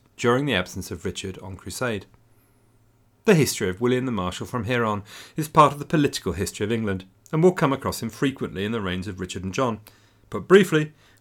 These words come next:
William was to suffer at the hands of John as many barons did, a victim of John's mistrust and paranoia. But unlike so many others, William remained a staunch supporter of the king.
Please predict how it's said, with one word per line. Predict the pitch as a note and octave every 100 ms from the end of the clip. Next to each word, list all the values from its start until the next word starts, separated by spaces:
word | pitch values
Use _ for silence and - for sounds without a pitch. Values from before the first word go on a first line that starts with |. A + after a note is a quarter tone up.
| -
William | F#3+ G#3 G3+
was | C#3
to | -
suffer | - - - -
at | -
the | F#2+
hands | G2 G#2
of | -
John | A2+ A2
as | G#2
many | B2 D3 A#2+
barons | G2 F2+ F2
did, | - F2 - - C#3+
a |
victim | A#2+ D3+ - F3 E3+
of | - F2
John's | - A#2+ A#2+ -
mistrust | G#2 A#2+ - F2 E2 A#2+
and | G#2+
paranoia. | G2+ F2+ A2+ A#2 F#2+ F#2+ - - - - _ _ _ _ _ _ _
But | D#3
unlike | E3 C#3+ G#2+ -
so | C3+
many | A#2+ A#2 G#3+
others, | C#3 B2+ - - - -
William | G3+ B3 A3+
remained | C#3+ G2+ G2
a | A2+
staunch | - - D3 C3+ C#3
supporter | D#3+ - F2 D#2 E2+
of |
the | F2
king. | - A#2 G2